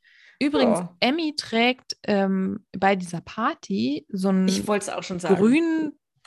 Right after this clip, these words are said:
Speaker 1: Onesie, wie nennt man das? Playsuit, ähm, den ich bei ihr ganz toll fand. Ich fand das irgendwie sehr süß. Äh,
Speaker 2: Mhm.
Speaker 1: sah schön aus. Und am nächsten Tag bei der Neon-Party trägt irgendeine Verführerin in der Männervilla genau
Speaker 2: <laughs>
Speaker 1: das gleiche Ding.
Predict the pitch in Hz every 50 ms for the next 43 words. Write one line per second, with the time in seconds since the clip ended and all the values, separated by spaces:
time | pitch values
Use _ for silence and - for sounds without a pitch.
0 | - _ _ _ _ _ _ - 202 208 226 240 262 285 302 302 285 262 262 294
1 | 294 302 311 311 320 320 311 _ _ _ _ - 226 240 262 262 262 269 262 254
2 | 254 262 262 254 - _ - - 247 254 262 254 - 285 277 285 269 - _ _
3 | - - - - - _ _ _ - - 220 220 226 226 220 220 226 226 - -
4 | _ _ _ - 202 202 226 233 226 233 226 - 233 214 202 208 269 269 247 -
5 | 262 269 294 - - 285 294 311 302 - 254 - - 262 254 254 - - - 247
6 | 247 233 220 220 226 233 214 202 208 233 294 403 - - - - - 254 269 269
7 | 269 214 214 214 226 - - - - _ - - 226 220 214 - - 247 277 294
8 | - - 233 247 269 - - _ _ _ _ _ _ _ - 240 220 - 226 233
9 | 294 349 - - _ - 311 285 - 233 208 202 202 - - 214 202 208 208 214
10 | 240 277 262 220 208 208 - 202 185 180 185 185 185 226 226 226 - - 214 214
11 | - - 269 311 311 - - 233 233 226 220 214 - - 262 269 254 226 190 196
12 | 196 208 196 196 196 196 214 233 247 226 202 185 185 180 190 202 190 185 160 165
13 | 170 185 196 202 294 226 - - 208 185 - - 170 165 175 180 185 226 190 180
14 | 220 208 180 170 151 -